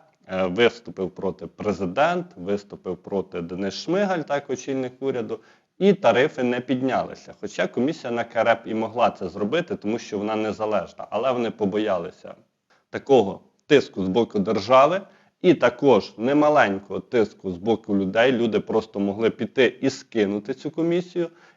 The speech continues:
і тарифи не підняли.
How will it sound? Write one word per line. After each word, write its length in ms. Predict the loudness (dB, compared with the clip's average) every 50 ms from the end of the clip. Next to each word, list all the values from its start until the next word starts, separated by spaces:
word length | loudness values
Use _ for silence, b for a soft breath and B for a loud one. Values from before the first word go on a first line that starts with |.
| b _ 0
і 260 | 2 2 2 2 -2 -6 -16 _ _ _
тарифи 580 | 4 4 6 8 6 6 4 2 0 -6 -10 -10 -12 _ _ _
не 180 | -4 -2 -2 -2
підняли. 540 | -2 -2 -2 -2 -2 -2 -4 -6 -8 -12